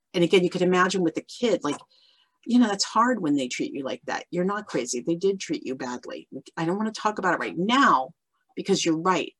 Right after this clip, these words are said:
But, but you're right, it happened. And let's talk about that tonight. And maybe some things you could do next time that happens. Look how that shift happened. That's just a huge shift. So you're acknowledging the struggle, but you're shifting it into, um, you know, maybe we need to talk about it more. Maybe I'll just write it down right now and keep track of it,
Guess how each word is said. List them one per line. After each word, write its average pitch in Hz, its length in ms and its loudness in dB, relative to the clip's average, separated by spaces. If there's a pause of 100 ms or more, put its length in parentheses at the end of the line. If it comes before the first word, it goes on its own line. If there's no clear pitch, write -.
(160)
But, 170 200 2 (200)
but 196 140 2
you're 185 120 0
right, 190 260 2
it 143 100 -8
happened. - 560 -2
And 170 100 2
let's 165 140 0
talk 262 260 0
about 147 220 -2
that 131 160 -6
tonight. 160 260 -2
And 175 80 0
maybe 226 240 0
some 262 220 0
things 277 240 -2
you 254 80 -4
could 226 140 -4
do 294 180 0
next 185 240 -4
time 165 180 -2
that 170 160 -4
happens. - 420 -6 (520)
Look 330 100 4
how - 140 6
that 269 160 6
shift - 400 6
happened. 147 320 0
That's 165 140 -6
just 240 180 -2
a - 20 -2
huge 247 500 0
shift. - 380 -4 (240)
So - 140 -4
you're 240 100 -6
acknowledging 208 640 6
the 151 80 -2
struggle, 240 540 0 (220)
but - 140 0
you're 170 60 4
shifting 208 600 2
it 170 100 4
into, 156 540 0 (720)
um, 147 320 2
you 170 100 2
know, 135 220 -2 (120)
maybe 156 280 -4
we 190 100 0
need 202 180 0
to - 60 -10
talk 202 160 0
about 220 240 0
it 220 80 -4
more. 226 320 4
Maybe 165 240 0
I'll 247 100 2
just 233 220 -4
write 185 180 2
it 185 120 -6
down 202 240 0
right 98 280 -4
now 123 280 -6
and 151 120 -4
keep - 220 -6
track 226 380 0
of 87 100 -4
it, - 160 -2